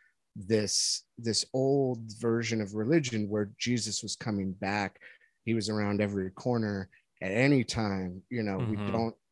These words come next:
Speaker 1: we, we don't, you know, kind of, um, yeah, we're not of this world. Um, and, you know, we've lost kind of, the, it, you know, a-, all the bullshit kind of goes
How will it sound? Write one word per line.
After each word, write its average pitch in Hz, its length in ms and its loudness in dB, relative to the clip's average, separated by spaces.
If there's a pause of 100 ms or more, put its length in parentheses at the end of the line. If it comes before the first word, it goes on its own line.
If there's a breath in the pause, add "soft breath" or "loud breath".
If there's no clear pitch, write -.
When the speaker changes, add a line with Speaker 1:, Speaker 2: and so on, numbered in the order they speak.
(280)
Speaker 1:
we, 110 100 -2 (120)
we 110 160 -2 (180)
don't, 113 300 2 (160)
you 110 140 -4
know, 95 260 -4
kind 101 280 -4
of, 92 160 -12 (500)
um, 87 500 -4 (520)
yeah, 127 160 4
we're 101 160 -4
not 101 320 -2
of 104 240 -4
this 104 260 -2
world. 110 600 2 (200)
Um, 95 540 -2 (400 soft breath)
and, 135 300 6
you 151 100 8
know, 139 120 8
we've 127 260 4
lost 131 680 4
kind 123 320 2
of, 101 180 -4 (460)
the, 143 280 2
it, 147 100 -4
you 139 160 2
know, 120 320 0 (300)
a-, 107 40 -10 (140)
all 147 180 4
the 135 140 -2
bullshit 139 800 0
kind 120 320 0
of 110 160 -6 (140)
goes 123 380 2